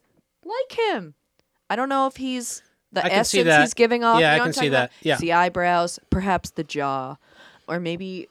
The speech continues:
Speaker 1: this is just, like, th-, what he's trying to give off when he's making the movie. The whole, like, stuck in the demon house thing was spooky and fun.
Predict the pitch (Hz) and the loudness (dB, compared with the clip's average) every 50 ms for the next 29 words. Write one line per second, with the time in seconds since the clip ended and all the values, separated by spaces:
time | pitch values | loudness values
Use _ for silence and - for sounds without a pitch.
0 | _ _ - 175 185 185 180 - - 180 170 - - 175 170 - _ - - _ | _ _ -14 -12 -12 -10 -12 -12 -12 -12 -12 -8 -6 -8 -8 -8 _ -20 -20 _
1 | - 170 175 175 175 - - 190 175 170 165 156 - 160 165 160 151 160 196 226 | -8 -6 -6 -6 -8 -6 -8 -8 -8 -8 -10 -8 -6 -8 -6 -4 -4 -2 -2 -2
2 | 190 98 - - - - 151 147 147 143 147 - 156 151 - 165 160 151 151 151 | -4 -4 -6 -12 -10 -10 -8 -8 -8 -10 -10 -10 -10 -10 -8 -10 -10 -8 -8 -8
3 | 151 147 143 147 147 147 - _ - - - - _ _ _ _ - 196 233 233 | -8 -8 -6 -8 -8 -8 -10 _ -20 -20 -20 -20 _ _ _ _ -2 0 0 0
4 | 240 285 294 294 294 294 285 277 277 262 262 - - - 277 269 285 - 294 262 | 2 2 2 4 4 2 2 2 0 0 0 -4 -6 -2 -2 -2 -2 -2 -4 -4
5 | 269 269 - 240 233 240 247 262 277 277 269 247 262 320 - - - 254 262 269 | -4 -6 -4 -4 -2 0 0 0 0 0 0 0 0 -2 -2 -2 -2 -2 0 0
6 | 269 269 262 262 - - - 202 208 - - 240 233 226 247 - - 202 185 190 | 0 0 -2 -2 -2 0 0 0 0 0 -2 -2 -2 -2 -4 -2 2 4 4 6
7 | 196 214 240 269 302 - | 4 2 0 -2 -6 -14